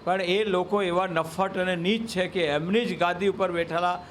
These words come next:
અને એમની જ તાબા ઉપરની અંદર કામ કરતી ફેક્ટરીઓમાં કામ કરતા કામદારોને કશું જ આપવામાં આવતું નથી, જેના કે હપ્તા એ લોકો લે છે અને એ જ કામદારો પાસે પાછળથી પુરાવા માગે છે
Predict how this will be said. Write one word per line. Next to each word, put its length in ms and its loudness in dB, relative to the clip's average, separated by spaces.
અને 220 0
એમની 320 2
જ 100 -6
તાબા 300 2
ઉપરની 760 -2
અંદર 260 2
કામ 280 -2
કરતી 320 -2
ફેક્ટરીઓમાં 720 -2
કામ 200 -2
કરતા 300 -2
કામદારોને 760 -2
કશું 360 -2
જ 40 4
આપવામાં 460 2
આવતું 220 -6
નથી, 300 -6
જેના 360 2
કે 140 0
હપ્તા 400 0
એ 80 0
લોકો 280 0
લે 180 0
છે 380 -10
અને 180 0
એ 120 4
જ 120 -4
કામદારો 380 2
પાસે 300 0
પાછળથી 460 -2
પુરાવા 420 0
માગે 320 0
છે 180 -2